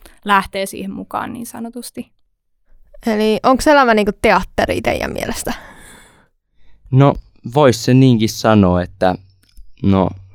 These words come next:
Speaker 3: toki niinku miten paljon, mutta e-, onhan niinku elämässäkin jokaisella omat roolinsa ja niinku ihan jos lähdetään nyt vaikka perheestä, niin niinku, et kuka niinku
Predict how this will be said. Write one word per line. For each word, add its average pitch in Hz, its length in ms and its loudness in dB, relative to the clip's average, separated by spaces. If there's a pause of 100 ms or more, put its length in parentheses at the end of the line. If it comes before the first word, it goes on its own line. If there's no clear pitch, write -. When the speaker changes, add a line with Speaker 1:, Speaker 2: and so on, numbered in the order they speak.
(440)
Speaker 3:
toki 95 280 -2
niinku 98 280 0
miten 101 440 0
paljon, 101 460 0
mutta 92 420 -2 (1000)
e-, 98 80 0 (160)
onhan 104 380 2
niinku 107 300 2
elämässäkin 101 640 2
jokaisella 95 500 0
omat 95 280 2
roolinsa 92 520 -2
ja 76 160 -6
niinku - 380 -12 (640)
ihan 92 200 0
jos 92 160 -2
lähdetään 98 440 0
nyt 95 80 -2
vaikka 98 240 -6
perheestä, 95 680 -2
niin 90 260 -2 (760)
niinku, 87 240 -2
et 92 160 -8 (180)
kuka 92 320 0
niinku 92 460 -2